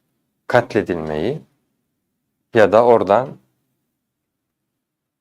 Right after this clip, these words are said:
e, canın bağışlanırsa şayet gönderilmeyi zaten hesaplamışsın demektir. Çünkü hiçbir zaman hainin,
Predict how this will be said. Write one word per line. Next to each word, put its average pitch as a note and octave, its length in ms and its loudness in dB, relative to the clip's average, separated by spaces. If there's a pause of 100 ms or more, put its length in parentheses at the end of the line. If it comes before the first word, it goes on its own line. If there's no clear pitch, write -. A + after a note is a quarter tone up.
(240)
e, D#2+ 340 -2
canın G#2+ 380 2
bağışlanırsa G2 720 -2
şayet E2 600 -10
gönderilmeyi G2+ 760 0
zaten A#2+ 400 -4
hesaplamışsın G2+ 840 -8
demektir. - 520 -16 (1600)
Çünkü G#2 540 -2
hiçbir - 360 -8
zaman A2+ 440 -2 (1400)
hainin, A2 600 0